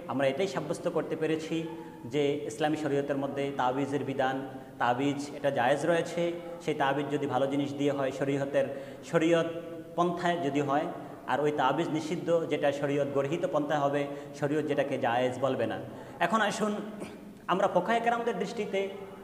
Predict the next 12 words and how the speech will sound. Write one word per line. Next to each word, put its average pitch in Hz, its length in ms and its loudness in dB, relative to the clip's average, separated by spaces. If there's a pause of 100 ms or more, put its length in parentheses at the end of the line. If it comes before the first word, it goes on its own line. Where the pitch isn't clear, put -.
(120)
আমরা 160 160 4
তাবিজের 156 600 4 (340)
হুকুমটাকে 165 420 0
একটু 151 160 -2
বিশ্লেষণ 143 520 0
করে 120 200 0
দেখি। - 220 -8 (960)
আমাদের 196 400 4 (260)
সারা 170 260 2
পৃথিবীতে 160 440 0 (300)
মানুষ 147 260 2 (280)
চার 156 160 6